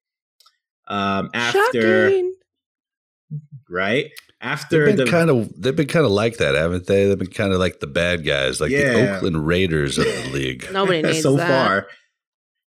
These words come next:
Speaker 1: Yeah. So, so ba-, pretty much, as everyone knows, um, Immortals is pretty much gonna be rebranded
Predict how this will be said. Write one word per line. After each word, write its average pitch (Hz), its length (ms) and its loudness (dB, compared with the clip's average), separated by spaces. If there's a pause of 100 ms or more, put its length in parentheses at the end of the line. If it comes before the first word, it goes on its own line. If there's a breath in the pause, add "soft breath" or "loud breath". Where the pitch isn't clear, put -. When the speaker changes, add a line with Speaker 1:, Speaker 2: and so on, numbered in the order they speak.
(360)
Speaker 1:
Yeah. 90 440 -2 (300 loud breath)
So, 196 420 2
so 214 200 2
ba-, 233 280 2
pretty 254 180 4
much, 190 320 2
as 156 120 2
everyone 156 320 2
knows, 131 420 2
um, 110 440 -2 (140)
Immortals 151 920 2 (280)
is 110 120 -6
pretty 131 280 0
much 117 340 0 (200)
gonna 120 160 -2
be 107 120 2
rebranded 107 720 0